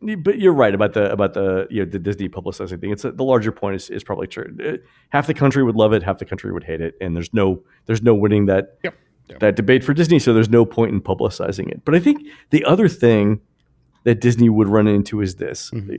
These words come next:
Speaker 1: Like, you know, like a lot of, a lot of taxes designed to change behavior, you can never apply it perfectly, right? For example, Disney's got Magical Express and parking fees as the carrot and stick approach. I get that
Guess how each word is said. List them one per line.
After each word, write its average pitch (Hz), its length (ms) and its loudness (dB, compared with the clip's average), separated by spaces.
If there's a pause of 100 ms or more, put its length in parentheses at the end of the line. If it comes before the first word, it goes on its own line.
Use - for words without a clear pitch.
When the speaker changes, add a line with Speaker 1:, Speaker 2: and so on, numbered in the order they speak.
Speaker 1:
Like, - 260 -12 (280)
you 160 100 -4
know, - 120 -4
like 196 140 0
a 175 40 2
lot 117 200 4
of, 101 200 -2
a 113 40 -2
lot 104 180 2
of 90 80 -6
taxes 101 540 -4 (420)
designed 107 400 2
to 101 60 0
change 98 340 -2
behavior, 101 580 0 (280)
you 123 100 0
can 147 180 4
never 127 220 4
apply 104 320 -2
it - 160 -4
perfectly, - 460 -10
right? 98 280 0
For 120 120 -2
example, 113 680 2 (640)
Disney's 139 320 4
got 123 140 4
Magical 107 400 0
Express 156 500 2
and 113 100 -2
parking 196 300 0
fees 175 300 0
as 120 100 -2
the 101 80 -2
carrot - 240 -4
and - 80 -6
stick - 160 -10
approach. 160 380 2
I 107 40 -2
get 160 180 -2
that 151 240 4